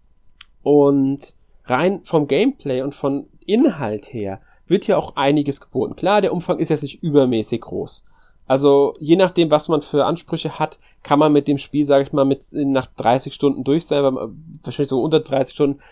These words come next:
man hat alle Storylines und fertig. Wenn man den Pokédex nicht v-, vollständigen will, geht das. Ich denke mal, man kann sogar den Pokédex in einer gewi-, überschaubaren Spielzeit vervollständigen.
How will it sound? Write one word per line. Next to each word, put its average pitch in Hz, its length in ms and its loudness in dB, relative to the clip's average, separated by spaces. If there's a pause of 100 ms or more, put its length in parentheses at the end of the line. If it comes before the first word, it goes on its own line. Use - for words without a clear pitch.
(120)
man 127 120 -8
hat 139 120 -4
alle 131 160 -2
Storylines 170 640 2
und - 160 -12
fertig. 117 360 -2
Wenn 120 60 -6
man 131 80 0
den 135 100 -2
Pokédex 170 440 -2
nicht - 140 -14
v-, - 180 -8
vollständigen 143 600 -2
will, 143 300 2 (720)
geht 131 340 2
das. 104 140 0
Ich 107 40 -10
denke 143 200 0
mal, 156 60 4
man 139 120 4
kann 143 180 2
sogar 151 160 4
den 131 120 0
Pokédex 160 520 -2
in 120 100 -4
einer 110 280 0
gewi-, 131 480 0 (160)
überschaubaren 139 800 2
Spielzeit 143 580 -2
vervollständigen. 117 920 -2